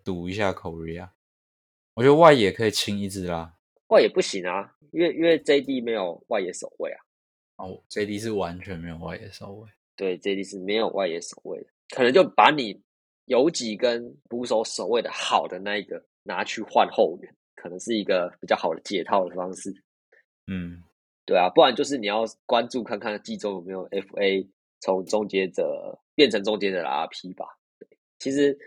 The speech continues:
Speaker 2: 往往在季中的时候都会有些R P放火被拔掉啦。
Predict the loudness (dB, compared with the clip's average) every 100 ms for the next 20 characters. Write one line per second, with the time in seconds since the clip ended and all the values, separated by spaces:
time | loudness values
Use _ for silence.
0 | -20 _ _ 0 2 6 6 6 2 0
1 | 0 -2 -4 -4 -4 -6 -8 -4 -2 -2
2 | -2 -6 -6 -8 -8 -10 -12 -12 _ 2
3 | 2 0 -6 -4 -4 -6 -4 -6 -6 -10
4 | -16